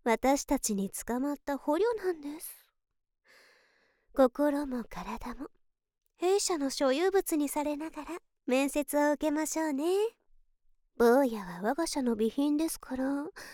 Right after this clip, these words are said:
壊しても処分しても我が社の自由です。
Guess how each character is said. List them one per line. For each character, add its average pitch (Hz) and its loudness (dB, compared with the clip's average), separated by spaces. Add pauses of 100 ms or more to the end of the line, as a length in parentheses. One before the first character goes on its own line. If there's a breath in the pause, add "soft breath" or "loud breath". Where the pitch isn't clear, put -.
(120)
壊 269 4
し - -8
て 247 -2
も 196 -6
処 226 -2
分 277 -2
し - -12
て 226 -10
も 240 -4 (440)
我 233 4
が 254 -2
社 - -10
の 170 -12
自 - -8
由 262 0
で 370 -8
す。 - -14